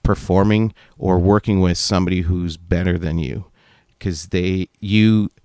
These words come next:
s-, tend to get better yourself if you're working with somebody better. Now, I mean, that can't always work, because at some point you're going to be better and somebody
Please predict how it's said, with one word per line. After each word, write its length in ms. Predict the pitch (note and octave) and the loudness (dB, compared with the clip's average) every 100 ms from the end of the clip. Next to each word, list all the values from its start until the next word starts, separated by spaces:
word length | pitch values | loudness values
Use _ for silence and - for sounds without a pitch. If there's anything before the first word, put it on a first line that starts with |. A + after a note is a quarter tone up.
| - - | -20 -12
s-, 320 | - - - | -8 -6 -8
tend 340 | - G#2+ G2 - | -2 0 0 -4
to 120 | F#2+ | -4
get 300 | F#2+ E2+ F2 | -4 -4 -6
better 220 | F2+ F#2 | -4 -4
yourself 640 | F#2 F2 - F#2 F#2 - - | -4 -6 -4 -2 -4 -6 -8
if 300 | F#2 F2 - | -6 -6 -8
you're 260 | - F2+ F2+ | -6 -4 -4
working 340 | F2 F2+ E2 | -4 -6 -8
with 100 | E2 | -8
somebody 280 | - D#2+ E2 | -8 -8 -8
better. 320 | D#2 D2+ - - - - - | -8 -8 -10 -14 -20 -20 -4
Now, 260 | C3+ A#2 | 0 2
I 100 | A#2+ | 2
mean, 160 | A2+ G2 | 0 0
that 160 | G2 - _ - | 0 -2 _ -4
can't 260 | B2 G2+ - | 0 0 2
always 380 | G#2 A#2 A2 G2 | 4 4 2 0
work, 260 | G#2+ F3+ | -2 -2
because 520 | G#2+ - G2 F#2 - - - - _ - | -6 -4 -2 -2 -6 -14 -20 -20 _ -6
at 220 | F#2+ - | -4 -4
some 240 | - G#2+ | -2 0
point 320 | G2+ G2+ G2 - | 2 2 0 0
you're 280 | G2+ G#2 G#2 | 0 2 2
going 240 | G2 F#2 | 0 -2
to 100 | - | -4
be 100 | F#2 | -8
better 300 | E2 F2 F#2+ | -6 -6 -4
and 120 | F#2+ | -6
somebody 600 | - F2 F2+ F2 E2+ G2 | -6 -6 -4 -6 -6 -12